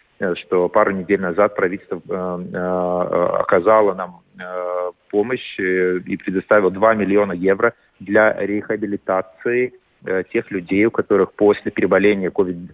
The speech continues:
девятнадцать остаются такие долгосрочные симптомы, да. То есть это важно. Относительно следующего года у нас большой, э, большой общий запрос. Это сем-,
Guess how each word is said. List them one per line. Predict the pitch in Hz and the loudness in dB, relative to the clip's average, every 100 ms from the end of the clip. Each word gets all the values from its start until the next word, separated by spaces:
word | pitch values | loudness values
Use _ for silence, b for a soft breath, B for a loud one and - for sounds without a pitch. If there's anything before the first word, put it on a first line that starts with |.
| B B - | B B -10
девятнадцать | 98 87 101 107 107 117 - | -6 -4 0 0 0 -4 -4
остаются | 107 95 98 98 - | -2 0 2 0 -2
такие | 98 90 | -4 -2
долгосрочные | 90 92 95 - 101 90 - 92 90 87 b _ _ | 0 2 2 2 0 0 -2 0 2 0 b _ _
симптомы, | - 92 - 101 80 - | -8 -6 2 2 2 -8
да. | - 85 87 - B B B - | -6 -2 -2 -6 B B B -4
То | 95 | -2
есть | 87 - | -2 -6
это | - 98 110 | -2 0 4
важно. | 110 82 - - B B B | 4 2 -2 -14 B B B
Относительно | 127 131 135 147 - 131 | 0 0 -2 -2 0 0
следующего | - 156 151 - 117 110 | 2 2 2 0 0 2
года | 113 107 107 | 4 4 4
у | |
нас | 110 107 | 2 0
большой, | 104 104 - 123 113 95 90 | 2 0 0 2 2 2 0
э, | 95 95 92 92 | 0 0 -2 -4
большой | 95 98 - 110 | -2 -2 0 0
общий | 107 110 - 101 | 2 0 -4 0
запрос. | 101 110 120 139 - - _ - | 0 4 2 2 -10 -20 _ -6
Это | 98 104 95 | -4 -4 -6
сем-, | 110 | -6